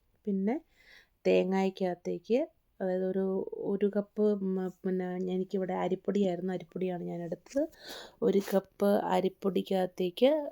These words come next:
ഉം, വേണ്ടിയിട്ട് ഒരു അര കപ്പ് തേങ്ങയും പിന്നെ ഒരു ഒന്നൊന്നര സ്പൂൺ ജീരകവും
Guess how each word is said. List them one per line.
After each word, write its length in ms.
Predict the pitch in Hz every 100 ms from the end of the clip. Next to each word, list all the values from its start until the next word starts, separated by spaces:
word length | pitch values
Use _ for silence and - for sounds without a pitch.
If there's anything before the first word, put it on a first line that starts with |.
| 277 196
ഉം, 260 | 196 190 190 190 190 180 - _ - - - - -
വേണ്ടിയിട്ട് 520 | 202 202 202 202 208
ഒരു 160 | 208 202
അര 180 | 190 196
കപ്പ് 340 | - 202 - 208 196
തേങ്ങയും 580 | 202 190 185 190 208 285 - _
പിന്നെ 300 | - 196 190 185
ഒരു 220 | 185 190 190
ഒന്നൊന്നര 680 | 190 196 190 190 190 185 185
സ്പൂൺ 380 | - - 185 185 175
ജീരകവും 720 | 185 185 180 180 175 190 254